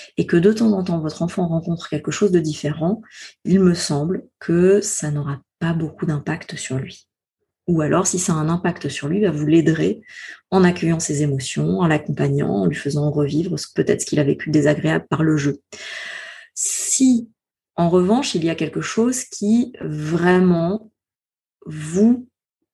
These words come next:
vous incommode. Par exemple, effectivement, tu prenais l'exemple de la mise au coin.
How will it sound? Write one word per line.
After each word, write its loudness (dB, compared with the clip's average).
vous 0
incommode. -2
Par -4
exemple, 0
effectivement, 0
tu -6
prenais 0
l'exemple 2
de 0
la 2
mise 2
au 0
coin. -14